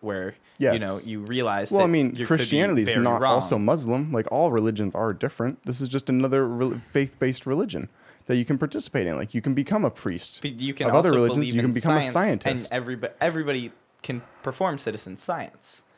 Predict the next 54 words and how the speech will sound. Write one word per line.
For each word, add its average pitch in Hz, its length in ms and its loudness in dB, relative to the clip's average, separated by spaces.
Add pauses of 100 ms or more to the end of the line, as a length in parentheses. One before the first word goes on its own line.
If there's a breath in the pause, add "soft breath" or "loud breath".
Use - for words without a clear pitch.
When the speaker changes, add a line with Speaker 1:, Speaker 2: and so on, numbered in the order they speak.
(300 soft breath)
Speaker 1:
Um, 95 300 -8
not 127 200 -2
everybody 113 280 -4
can 101 180 -14
perform 110 520 -8 (380)
citizen 92 600 -10
Speaker 2:
Everyone 135 240 0
can 123 120 -2
pray. 165 300 0 (840)
Speaker 1:
Everyone 139 220 -6
can 131 120 -8
pray. 139 380 -6
Speaker 2:
Yeah. 165 260 0
Speaker 1:
I, - 280 -10
sure. 113 320 -6 (120)
Speaker 2:
Which 147 240 0
is, 151 200 0
which 156 260 2
is, 147 160 -2 (240)
I 165 100 2
don't 208 140 2
know. 208 180 4
I 185 140 4
believe 190 300 2
more 147 240 4
of 143 80 2
a 123 60 -2
science. 120 360 -2
Have 160 160 0
you 196 60 4
ever 208 340 2
heard 160 220 2
of 147 80 0
the 131 120 2
work 127 240 0
of, 123 120 0
like, 110 160 2
Joe 131 160 2
Dispenza 123 460 0
or, 107 460 2
um, 101 400 -2
just 139 220 -6
the, 147 140 0 (240 loud breath)
the 196 80 -2
fact 233 180 2
that 190 80 0
you 170 60 4
can 143 60 4
kinda 156 200 2
manifest 120 540 2
the 120 80 0
world 110 200 2
around 107 300 2
you? 131 140 0